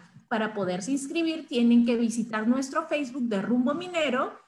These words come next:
eh, darle clic al enlace que los lleva al Zoom y registrarse, o de lo contrario,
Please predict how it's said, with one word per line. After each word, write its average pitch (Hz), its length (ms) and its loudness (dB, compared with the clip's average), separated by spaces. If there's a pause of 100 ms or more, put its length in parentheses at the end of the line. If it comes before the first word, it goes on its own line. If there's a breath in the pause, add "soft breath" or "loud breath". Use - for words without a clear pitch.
(320 soft breath)
eh, 240 480 2
darle 247 460 2
clic 262 220 -2
al 285 120 0
enlace 233 500 2
que 277 80 -6
los 220 200 2
lleva 247 220 2
al 240 120 4
Zoom 285 220 0
y 277 60 0
registrarse, 247 680 -4 (120)
o 330 160 4
de 330 100 2
lo 330 120 2
contrario, 285 500 -2